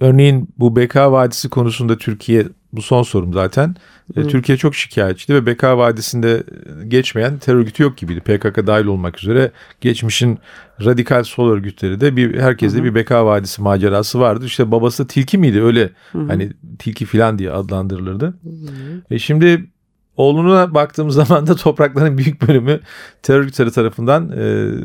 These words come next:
Speaker 1: paylaşılmış durumda ama bir şekilde de varlığını sürdürüyor. E, bu kendisini hani bir zeki ve akıllı falan olarak mı addediyor yoksa hakikaten bütün güçlerle oturup da gerekirse kendisinin bu ve babasından devraldığı bu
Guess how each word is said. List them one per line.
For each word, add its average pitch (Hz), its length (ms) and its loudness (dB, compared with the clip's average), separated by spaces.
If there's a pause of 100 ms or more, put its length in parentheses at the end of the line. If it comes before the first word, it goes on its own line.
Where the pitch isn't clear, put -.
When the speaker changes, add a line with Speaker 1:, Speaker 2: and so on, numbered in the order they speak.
Speaker 1:
paylaşılmış 131 640 0
durumda 98 420 -2
ama 139 220 0
bir 139 40 -6
şekilde 120 300 -2
de 147 80 0
varlığını 131 340 0
sürdürüyor. 95 560 -4 (640)
E, 113 220 -2
bu 175 160 2
kendisini 143 460 -2
hani 135 220 2
bir 123 180 4
zeki 120 460 2
ve 117 140 4
akıllı 117 300 2
falan 131 260 0
olarak 165 300 4
mı 185 60 2
addediyor 175 460 4
yoksa 156 600 2
hakikaten 131 560 -2 (400)
bütün 175 300 0
güçlerle 131 480 2
oturup 135 400 -2
da 95 200 0 (180)
gerekirse 120 480 0
kendisinin 120 560 -2
bu 113 120 0 (240)
ve 98 180 -4
babasından 113 520 0
devraldığı 107 560 2
bu 104 200 -2